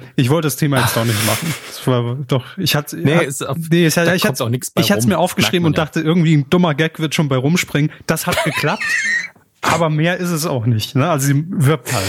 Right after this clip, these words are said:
Speaker 1: und nervt jetzt da
Speaker 2: Ja.
Speaker 1: genauso rum wie, wie andere Werbegesichter. So.
Speaker 2: Ja, und leider sehe ich, also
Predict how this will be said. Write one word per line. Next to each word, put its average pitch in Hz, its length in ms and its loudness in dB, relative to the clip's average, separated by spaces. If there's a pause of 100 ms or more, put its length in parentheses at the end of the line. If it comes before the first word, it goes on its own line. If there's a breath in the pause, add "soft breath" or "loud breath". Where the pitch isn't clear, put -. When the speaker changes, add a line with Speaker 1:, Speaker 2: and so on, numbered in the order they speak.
(200)
Speaker 1:
und 135 420 2
nervt 131 280 0
jetzt 135 220 -4
da 123 120 0
Speaker 2:
Ja. 95 180 4
Speaker 1:
genauso 127 300 4
rum 127 280 2
wie, 120 320 4
wie 120 160 4
andere 113 520 4 (500 soft breath)
Werbegesichter. 101 880 0 (460)
So. - 260 -4 (300)
Speaker 2:
Ja, 107 320 0
und 101 160 -4 (320)
leider 110 300 -2
sehe 107 140 -2
ich, - 160 -4
also 101 460 -2